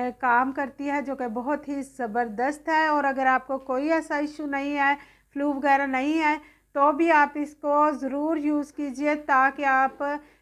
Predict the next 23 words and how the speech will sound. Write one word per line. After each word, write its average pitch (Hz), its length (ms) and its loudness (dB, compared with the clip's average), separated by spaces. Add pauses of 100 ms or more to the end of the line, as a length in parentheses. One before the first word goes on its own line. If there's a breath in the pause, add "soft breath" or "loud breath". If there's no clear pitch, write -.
(100)
इन 269 140 -6
सारे 269 340 2
मसाइल 277 540 0
से 269 320 -4
बच 240 280 -2
सकें। 208 500 -10
तो - 420 -12
चले 269 300 -2
हम 269 200 -2
स्टार्ट 226 440 -2
करते 220 380 -8
हैं। 196 220 -10 (2000 soft breath)
तो 220 100 0
सबसे 214 420 0 (120)
पहले 226 420 4
हम 208 300 0
अपने, 202 500 -2
अ, 214 220 -8 (320)
ये 190 160 -2
हमारे 196 320 -2
पास 196 400 -4
जिंजर 196 500 2
है, 240 280 2